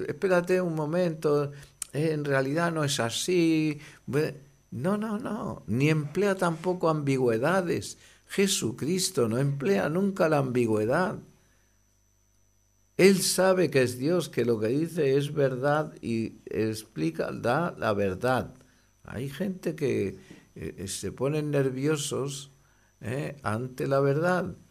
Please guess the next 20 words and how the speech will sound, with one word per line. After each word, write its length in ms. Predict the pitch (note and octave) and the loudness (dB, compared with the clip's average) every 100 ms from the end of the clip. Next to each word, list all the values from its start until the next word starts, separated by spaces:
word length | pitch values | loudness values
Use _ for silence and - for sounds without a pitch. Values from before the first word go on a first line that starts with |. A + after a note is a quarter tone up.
| _ _ | _ _
porque 320 | F#2+ F#2+ F#2+ | -10 -6 -4
no 340 | G#2+ A#2+ D3+ | -2 -2 -4
son 400 | C#3+ - - G#2+ | -4 -8 -8 -8
de 80 | E2 | -6
la 120 | G2+ | -4
verdad, 280 | A2 C#3+ E3 | -2 0 -2
no 280 | A#2 G2+ A2 | -2 -4 -4
aman 320 | A2 A2+ A#2 | -4 -6 -2
la 100 | A#2+ | 0
verdad. 400 | B2 C#3 F3+ D#3+ - - _ - | 0 2 0 -2 -6 -20 _ -4
El 180 | B2+ B2+ | -4 2
que 160 | C#3 | 2
no 140 | D3+ G3+ | 4 4
ama 240 | A3 F#3 | 4 6
la 120 | D#3+ | 8
verdad 540 | C#3 A#2 B2 D#3 D3 D3 | 8 6 4 4 6 4
se 220 | - D3 | 2 0
pone 260 | D3 F3 F#3 | 2 2 2
muy 180 | F3+ | 2
nervioso 720 | F#3 F3+ F#3 G#3 F#3+ - - | 2 4 6 4 4 -4 -8